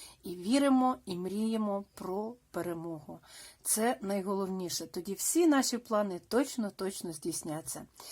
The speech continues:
Всіх була рада бачити. Запрошую вас до коментарів, е, запрошую підписатися на мій канал. А я вам буду показувати, чим же займається вчителька у відпустці.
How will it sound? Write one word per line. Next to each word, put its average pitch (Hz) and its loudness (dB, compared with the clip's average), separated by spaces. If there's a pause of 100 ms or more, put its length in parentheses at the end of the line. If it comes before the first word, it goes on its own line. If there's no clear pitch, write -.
(540)
Всіх 247 4
була 190 2
рада 165 0 (360)
бачити. 247 0
Запрошую 220 2
вас 180 2
до 226 4
коментарів, 208 2 (160)
е, 208 2
запрошую 196 0
підписатися 208 0
на 156 -6
мій 156 -8
канал. 262 2 (640)
А 180 -2
я 196 6
вам 311 4
буду 254 0
показувати, 226 0
чим 359 0
же 285 2
займається 180 -2
вчителька 247 -2 (120)
у 320 0
відпустці. 208 -4